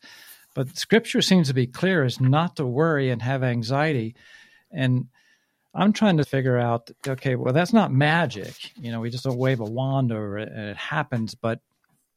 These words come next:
that's something that I think is really important. So from a physiological standpoint, as a psychotherapist, as a counselor,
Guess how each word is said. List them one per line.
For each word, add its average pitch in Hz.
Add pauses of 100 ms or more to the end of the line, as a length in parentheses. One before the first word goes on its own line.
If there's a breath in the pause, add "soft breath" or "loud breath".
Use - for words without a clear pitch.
(440)
that's 131
something 131
that 113
I 120
think 143
is 110
really 123
important. 123 (380 loud breath)
So 139
from 131 (420)
a 165
physiological 135
standpoint, -
as 101
a 101
psychotherapist, 107
as 101
a -
counselor, 104